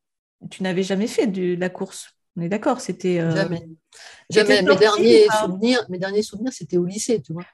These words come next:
Speaker 1: Ah oui, d'accord. Donc, euh, ok, le truc obligé, quoi, hein, on est obligé de passer
Speaker 2: Voilà.
Speaker 1: par là parce que c'est dans les épreuves du bac, mais, euh, ok, d'accord.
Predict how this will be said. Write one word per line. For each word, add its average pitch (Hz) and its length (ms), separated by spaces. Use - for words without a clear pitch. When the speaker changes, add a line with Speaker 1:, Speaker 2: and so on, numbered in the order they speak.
Speaker 1:
Ah 202 40
oui, 175 280
d'accord. 202 240
Donc, 165 320
euh, 160 180
ok, - 220
le 170 180
truc 208 220
obligé, 226 400
quoi, 165 140
hein, 190 300
on 185 80
est 170 60
obligé 175 220
de - 40
passer 196 180
Speaker 2:
Voilà. 196 140
Speaker 1:
par 202 200
là 220 100
parce 208 140
que - 80
c'est 185 100
dans 180 140
les 185 120
épreuves 185 240
du 175 140
bac, 247 300
mais, 175 220
euh, 170 120
ok, 202 320
d'accord. 190 320